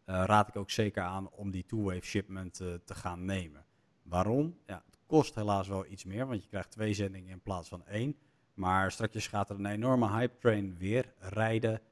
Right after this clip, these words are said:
met iedereen die aan het spelen is. En als je dan een beetje erachteraan loopt en pas een jaar later, want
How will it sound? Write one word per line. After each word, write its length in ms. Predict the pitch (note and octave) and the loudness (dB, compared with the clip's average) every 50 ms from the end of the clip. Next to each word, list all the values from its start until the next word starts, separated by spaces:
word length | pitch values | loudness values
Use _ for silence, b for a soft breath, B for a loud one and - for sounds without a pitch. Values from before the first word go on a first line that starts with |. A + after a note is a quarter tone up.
| _ _ | _ _
met 260 | - - G2+ - - _ | -6 -4 -4 -4 -6 _
iedereen 380 | - E3 D3+ C3+ B2+ A#2+ A2+ A2 | -2 -2 2 6 6 6 6 6
die 160 | A2 A2 G#2+ | 4 2 2
aan 120 | G2+ G2 G2 | 2 0 -4
het 120 | F#2 - | -6 -8
spelen 460 | - - A2+ G#2+ G2 F2 E2 E2 D#2+ | -8 -4 -4 -4 -4 -4 -8 -14 -16
is. 220 | D#2+ D#2+ - - _ _ | -18 -20 -20 -20 _ _
En 340 | F#2+ F#2+ F#2+ F#2+ F#2+ F#2+ F#2+ | -14 -12 -10 -10 -10 -10 -10
als 160 | F#2+ F#2+ - | -10 -12 -12
je 80 | G2 | -8
dan 200 | F#2 G2+ G#2 G#2 | -2 0 2 2
een 80 | G#2 G2+ | 2 2
beetje 280 | G#2 G#2 G2 - G2+ G2+ | 2 2 2 0 -2 -4
erachteraan 680 | F#2+ - G2+ - - A2 G#2 - A2 A2 A2+ A2+ A2 | -4 -6 -8 -10 -8 -8 -8 -2 2 2 4 4 4
loopt 220 | G#2+ G2+ F#2 - | 2 -2 -2 -6
en 140 | D#2+ G2 G2 | -10 -16 -12
pas 180 | - F#2+ - - | -12 -10 -10 -10
een 140 | G2 F#2 | -10 -8
jaar 340 | F#2 G2+ G#2+ A2+ A#2+ A#2 G2 | -6 -4 -2 -2 -2 -4 -6
later, 380 | F#2+ G2 G2+ A2 B2 - - A2 | -6 -8 -8 -8 -8 -10 -10 -12
want 180 | G2 G2 F#2+ | -12 -12 -12